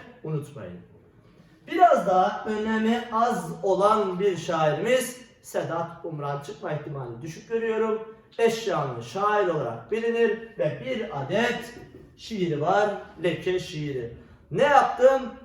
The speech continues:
Saf şiir anlayışını bitirdim. Hemen toplayalım. Yedi meşalecilerimiz de saf şiirciydi.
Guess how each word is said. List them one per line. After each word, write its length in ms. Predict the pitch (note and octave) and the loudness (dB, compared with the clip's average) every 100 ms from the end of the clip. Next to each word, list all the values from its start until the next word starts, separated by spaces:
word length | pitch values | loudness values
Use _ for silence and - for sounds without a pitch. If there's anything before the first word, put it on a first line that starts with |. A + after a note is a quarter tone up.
| - | -20
Saf 520 | - - B3+ A3+ - | -18 -2 0 2 -2
şiir 200 | D#3 C#3+ - | -6 -8 -2
anlayışını 920 | A3 G#3 F3+ D#3 C#3 E3 F#3+ A#3 A#3 - - | 0 2 0 0 -2 -4 -2 -2 -2 -8 -8
bitirdim. 580 | G#3 - G3 D3 C3 G#2+ | -6 2 2 2 -6 -6
Hemen 360 | A#3 B3+ A#3+ A#3 | -8 -4 -2 -2
toplayalım. 600 | A3 A3 G#3+ G3+ F#3 D3 - - - - | -2 -2 4 6 4 2 -4 -14 -18 -4
Yedi 260 | A3 - | -2 -2
meşalecilerimiz 1080 | B3+ A#3 A#3 A3 G#3+ F3+ G#3 A3 A#3+ B3 F3 | -2 0 0 2 2 2 -2 -2 -2 -4 -2
de 340 | F3 D#3 - - | 0 0 -2 -14
saf 420 | - - E3+ E3 - | -18 -4 -2 -2 -4
şiirciydi. 920 | D#3+ D#3 C#3+ C3 C#3+ G3 A3+ - | -6 -4 -4 -6 -4 0 0 0